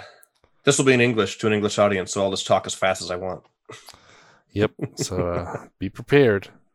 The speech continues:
Speaker 2: <laughs>
Speaker 1: Actually, I say it's to an English audience. It's probably not even true. I know that Charlie has a, a large, um, swath of Cold Fusion developers that watch the online meetup.
Speaker 2: Yep,
Speaker 1: Um,
Speaker 2: pretty much
Speaker 1: it's also
Speaker 2: everyone.
Speaker 1: interesting the, the time that it's offered at.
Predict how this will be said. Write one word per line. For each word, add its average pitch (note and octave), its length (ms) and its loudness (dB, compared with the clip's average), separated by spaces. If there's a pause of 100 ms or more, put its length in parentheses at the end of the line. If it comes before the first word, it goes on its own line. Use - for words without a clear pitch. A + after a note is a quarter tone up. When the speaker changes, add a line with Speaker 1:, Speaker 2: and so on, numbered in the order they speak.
(160)
Speaker 2:
<laughs> - 960 -4
Speaker 1:
Actually, C3+ 320 6
I - 20 10
say G#2+ 220 4
it's A2 120 2
to A2 60 -2
an G2 60 0
English G2 260 -2
audience. G2 300 0
It's - 80 -12
probably G2 220 0
not F#2+ 100 0
even F#2+ 140 -4
true. G2+ 280 0 (300)
I A2+ 80 4
know A#2+ 100 6
that A2 140 2
Charlie G#2+ 320 4
has G2 200 0
a, G2 200 0
a G2 80 0
large, G2 560 0 (540)
um, F#2 480 2 (260)
swath G2+ 480 4
of F#2+ 160 -8
Cold G#2 180 -4
Fusion G2 220 -6
developers F#2+ 480 -2
that - 80 -6
watch G2 320 -2
the F#2+ 120 -4
online F#2 360 -4
meetup. F#2 240 -4 (680)
Speaker 2:
Yep, A2 180 2
Speaker 1:
Um, E2+ 220 -8 (200)
Speaker 2:
pretty A2 140 -6
much A#2 100 -4
Speaker 1:
it's C3+ 100 0
also E3+ 240 8
Speaker 2:
everyone. C3+ 140 4
Speaker 1:
interesting A2 520 2
the, A2 200 6
the G#2 160 0
time C#3 480 2
that G#2+ 120 -2
it's F#2+ 200 -4
offered G2+ 380 0
at. F#2 240 -2